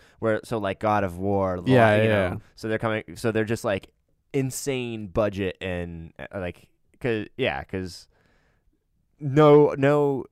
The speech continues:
Speaker 1: ha-, not a lot of third party triple A games really match the quality that some of these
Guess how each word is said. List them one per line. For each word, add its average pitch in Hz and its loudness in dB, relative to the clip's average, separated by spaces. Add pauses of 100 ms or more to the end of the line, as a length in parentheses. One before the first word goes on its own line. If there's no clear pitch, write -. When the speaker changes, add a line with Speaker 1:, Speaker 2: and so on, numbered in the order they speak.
(140)
Speaker 1:
ha-, 147 -6 (220)
not 135 -2
a 143 0
lot 131 -4
of 113 -6 (180)
third 131 -2
party 113 0
triple 101 -6
A 95 -4
games 92 -10
really 120 -4
match 104 -8
the 98 -12
quality 120 -2
that 85 -12
some 110 -8
of 95 -8
these 87 -10